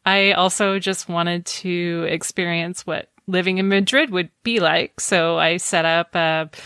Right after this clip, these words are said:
co-working space and had a cafe that I'd go to, and then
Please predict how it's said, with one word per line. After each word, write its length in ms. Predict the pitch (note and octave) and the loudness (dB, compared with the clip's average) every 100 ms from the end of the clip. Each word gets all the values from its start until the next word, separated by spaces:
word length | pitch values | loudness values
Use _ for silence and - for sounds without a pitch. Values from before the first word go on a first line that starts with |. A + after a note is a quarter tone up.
| - - - _ | -18 -20 -20 _
co-working 680 | - F3 F3 F3 - F3 F3 | -2 0 2 -2 0 0 -2
space 960 | - - F3+ F3 E3+ E3 E3 E3+ - | -6 -2 2 4 4 2 0 -4 -4
and 640 | D3+ D3 D3+ D3 D3+ D3+ D#3 - - | -4 -2 -2 -4 -6 -10 -14 -20 -20
had 220 | - D#3+ D#3 | -6 -2 -2
a 40 | |
cafe 640 | - - F3 - G3 F#3 | -4 -2 -2 2 4 4
that 140 | F3+ F3 | 2 2
I'd 240 | E3+ E3 | 2 0
go 240 | - D#3 E3 | 0 0 -2
to, 520 | - F#3+ D#3+ D#3 D#3 | -4 -4 -2 -2 -4
and 180 | D3+ D#3+ | -4 -4
then 300 | D3+ D3+ | -6 -6